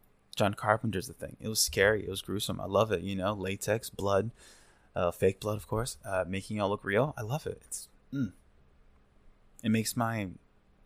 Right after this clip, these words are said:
makes my juices tingle. You know what I mean? I don't know what I meant by that. I love practical effects, but how, how are you supposed to,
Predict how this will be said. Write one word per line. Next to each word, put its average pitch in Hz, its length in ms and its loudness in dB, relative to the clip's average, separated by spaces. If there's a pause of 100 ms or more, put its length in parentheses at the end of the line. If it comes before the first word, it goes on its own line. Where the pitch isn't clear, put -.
(440)
makes 107 220 0
my 104 80 2
juices 107 420 -4
tingle. - 340 -10 (100)
You 95 60 -4
know 98 60 2
what 98 40 2
I 95 40 2
mean? 120 220 2 (320)
I 123 80 2
don't 117 80 6
know 92 80 2
what 82 80 -2
I 82 40 -4
meant 87 140 -8
by - 120 0
that. - 180 -4 (1700)
I 127 80 6
love 170 200 8
practical 110 400 2
effects, 76 420 -4
but 120 300 8 (200)
how, 143 600 6 (120)
how 156 360 0
are 156 80 4
you 147 100 2
supposed - 580 -4
to, 110 460 -4